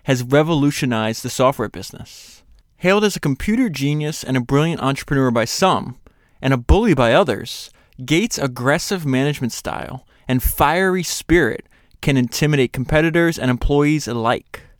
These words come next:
Hard Drive chronicles Gates' rise in the industry from computer whiz kid to software giant. His early years as a high school entrepreneur,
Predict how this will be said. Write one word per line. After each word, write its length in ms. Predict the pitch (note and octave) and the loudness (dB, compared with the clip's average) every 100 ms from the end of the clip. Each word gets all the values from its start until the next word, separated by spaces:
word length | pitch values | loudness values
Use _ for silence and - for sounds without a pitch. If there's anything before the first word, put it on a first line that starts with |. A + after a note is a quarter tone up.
| _ _ _ _ _ - | _ _ _ _ _ 0
Hard 340 | F3 A3 F#3+ | 2 4 2
Drive 500 | B2 G2+ G2 D#2+ - | -2 -4 -4 -8 -10
chronicles 480 | - C#3 C#3+ C#3+ B2 | -2 0 0 -2 -4
Gates' 380 | B2 C#3 - C3 | 0 0 0 -2
rise 480 | A#2 B2 C#3+ D3 | 2 2 2 0
in 60 | D3 | 0
the 120 | C3 | 2
industry 480 | B2+ B2 - C3 C3+ - - - - | 2 2 0 -2 -2 -8 -20 -20 -4
from 160 | D#3 | -2
computer 480 | - B2+ - E3+ D#3 | 0 -4 0 4 4
whiz 260 | A#2+ D3 D3+ | 6 2 2
kid 400 | - E3 D#3 D#3 - - | -2 -2 -2 -6 -18 -10
to 80 | C3 | -6
software 420 | - C3+ - B2+ | 2 2 4 -2
giant. 500 | A2+ B2 A#2 E2+ - _ _ _ _ _ _ | 0 0 0 -4 -12 _ _ _ _ _ _
His 180 | - C3 | -2 0
early 300 | D3 D#3 D#3+ | 4 4 6
years 380 | C#3+ D3 D#3 D#3 | 6 4 2 0
as 80 | B2 | -4
a 60 | |
high 140 | A#2 C3 | 0 0
school 200 | - A#2+ | 0 -2
entrepreneur, 680 | A2+ - B2+ C#3 D3 D3 | -2 -4 0 2 2 0